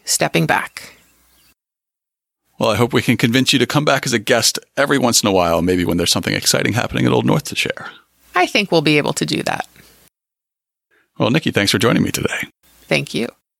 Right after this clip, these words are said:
Speaker 2: If you'd like to leave us some feedback, you can email us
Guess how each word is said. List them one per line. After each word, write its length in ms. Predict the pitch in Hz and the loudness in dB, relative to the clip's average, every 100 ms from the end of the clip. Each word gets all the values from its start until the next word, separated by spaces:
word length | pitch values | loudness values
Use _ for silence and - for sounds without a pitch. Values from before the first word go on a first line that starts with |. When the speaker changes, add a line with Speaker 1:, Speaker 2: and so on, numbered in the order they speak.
| _ _ _ _ _ _ _ _ _ _ _ _ _ - | _ _ _ _ _ _ _ _ _ _ _ _ _ 0
Speaker 2:
If 180 | 143 143 | 2 4
you'd 140 | 117 | 4
like 140 | 110 | 2
to 60 | 113 | 2
leave 140 | 101 | 2
us 80 | 92 | 2
some 160 | - 98 | 0 0
feedback, 720 | 220 185 113 87 - - - | 0 0 0 -2 -4 -10 -8
you 140 | 233 202 | -2 0
can 240 | 208 - | 0 2
email 340 | 202 135 - - | 2 2 -2 -6
us 340 | - - - | -2 -2 -2